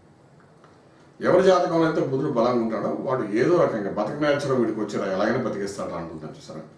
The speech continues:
వాటి కారణం బుధుడు కానీ బలం ఉంటే వాళ్ళని చూస్తే మనకు అలా అనిపిస్తుంటాయి.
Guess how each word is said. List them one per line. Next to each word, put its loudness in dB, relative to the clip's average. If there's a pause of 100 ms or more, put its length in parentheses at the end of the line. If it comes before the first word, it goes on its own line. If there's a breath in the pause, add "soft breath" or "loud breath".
(680 soft breath)
వాటి -4
కారణం -4
బుధుడు -2
కానీ 2
బలం -2
ఉంటే -6
వాళ్ళని -6
చూస్తే -10
మనకు -8
అలా -12
అనిపిస్తుంటాయి. -14